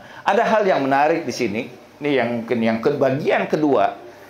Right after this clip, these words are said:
yang ingin saya sampaikan pada malam hari ini,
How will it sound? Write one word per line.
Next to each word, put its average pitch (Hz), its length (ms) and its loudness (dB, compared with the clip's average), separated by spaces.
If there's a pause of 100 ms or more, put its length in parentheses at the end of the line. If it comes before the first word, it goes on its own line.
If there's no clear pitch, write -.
(200)
yang 120 480 2
ingin 117 80 -6
saya 120 160 0
sampaikan 131 720 0
pada 110 320 2
malam 110 480 2
hari 107 320 0 (160)
ini, 113 240 -4